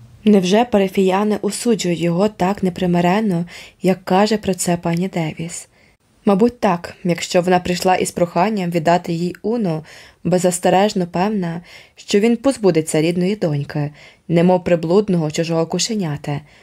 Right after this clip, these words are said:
А коли так, то що тоді? Джон Мередіт застогнав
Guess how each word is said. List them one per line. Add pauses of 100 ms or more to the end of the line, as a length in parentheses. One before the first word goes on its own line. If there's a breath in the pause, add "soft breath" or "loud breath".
(260 soft breath)
А
коли
так, (300)
то
що
тоді? (640)
Джон
Мередіт
застогнав